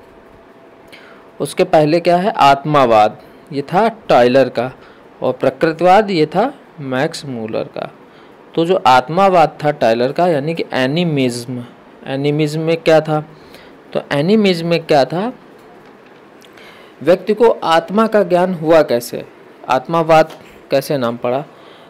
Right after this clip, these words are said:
तो जब जो आदिम मनुष्य था, जब वो जागृत और सुषुप्त अवस्था के कारण हुआ, है ना? तो आत्मा का ज्ञान मनुष्य को जागृत और सुषुप्त दो अवस्थाओं के कारण हुआ है, यानी जगते हुए और सोते हुए, इन दो अवस्थाओं के कारण।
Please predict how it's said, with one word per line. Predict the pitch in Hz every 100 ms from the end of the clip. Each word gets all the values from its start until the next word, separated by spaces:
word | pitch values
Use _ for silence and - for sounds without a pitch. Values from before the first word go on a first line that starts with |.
| - -
तो | 147
जब | 165 160 - - - - -
जो | 139 139 127
आदिम | 117 127 180
मनुष्य | 160 147 147 139
था, | - 120 143
जब | 151
वो | 160 180 175 - - - - - - 127 - - - - - 135
जागृत | 135 127 139 202 208 - - 151
और | 165 214 262 - - -
सुषुप्त | 160 156 196 -
अवस्था | 143 131 - 139
के | 127
कारण | 120 117 113
हुआ, | 120 113 110 - - - - - - -
है | 220
ना? | - - 147 - - - -
तो | 139
आत्मा | 131 156 170
का | 170
ज्ञान | 156 143 156
मनुष्य | 151 139 139 -
को | 143 127
जागृत | 123 104 107 151 214 - -
और | 127 175 240
सुषुप्त | - - 143 - 160 131
दो | 123 160
अवस्थाओं | 151 135 131 - 151 156
के | 131
कारण | 120 110 110
हुआ | 110 107
है, | 113 120
यानी | - - - - 135 147
जगते | 131 123 - 190
हुए | 180 196 254
और | 339 - 143 196 269
सोते | - 147 135 147
हुए, | 135 131
इन | 135 131
दो | 135
अवस्थाओं | - 123 127 - 131
के | 120 120
कारण। | 113 120